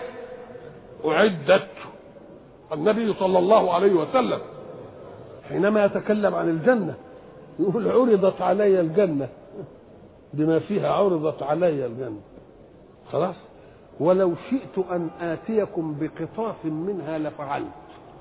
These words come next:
إيه ثقة اليقين دي في أنها مسألة جاهزة؟ مسألة إيه؟ مش لسه هنعمل إيه؟ لا. ومين اللي أعد؟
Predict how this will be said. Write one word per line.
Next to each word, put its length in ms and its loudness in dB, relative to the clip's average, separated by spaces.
إيه 160 0
ثقة 400 -8
اليقين 400 -4
دي 100 -6
في 160 -10
أنها 220 -2
مسألة 420 -2
جاهزة؟ 440 2
مسألة 340 2
إيه؟ 240 8
مش 160 -4
لسه 240 2
هنعمل 600 0
إيه؟ 200 8
لا. 120 -6
ومين 300 4
اللي 260 0
أعد؟ 340 -4